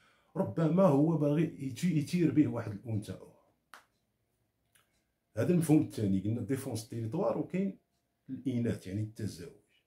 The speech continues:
ال-، ال-، ال-، الحاله الثانيه النفسيه اللي ممكن يبلور فيها طائر في الطبيعه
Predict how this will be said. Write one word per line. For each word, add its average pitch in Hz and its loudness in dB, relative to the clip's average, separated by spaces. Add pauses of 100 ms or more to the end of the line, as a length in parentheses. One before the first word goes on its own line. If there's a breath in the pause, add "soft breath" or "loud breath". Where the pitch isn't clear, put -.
(1400)
ال-، 131 -2
ال-، 135 0
ال-، 120 -2
الحاله 175 4
الثانيه 165 4
النفسيه 160 4
اللي 143 2
ممكن 165 2
يبلور 170 2
فيها 143 2
طائر 135 -2
في 113 -6
الطبيعه 135 -2